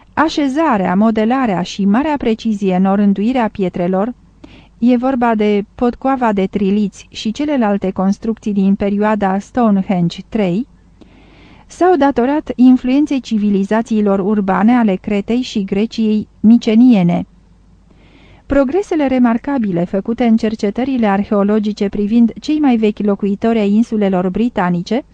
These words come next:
deschid perspective interesante,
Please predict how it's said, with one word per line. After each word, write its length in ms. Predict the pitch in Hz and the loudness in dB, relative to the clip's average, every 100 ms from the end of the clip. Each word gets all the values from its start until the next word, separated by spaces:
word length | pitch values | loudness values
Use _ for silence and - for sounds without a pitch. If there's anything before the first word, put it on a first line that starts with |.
| - - - - - | -20 -20 -20 -20 -4
deschid 480 | 254 311 - 359 330 | 0 0 2 0 0
perspective 720 | 247 233 - 220 - 254 247 | -2 -2 -2 -4 -2 0 4
interesante, 960 | 240 240 233 247 - 214 190 170 175 | 4 4 0 -2 -2 0 0 -2 -6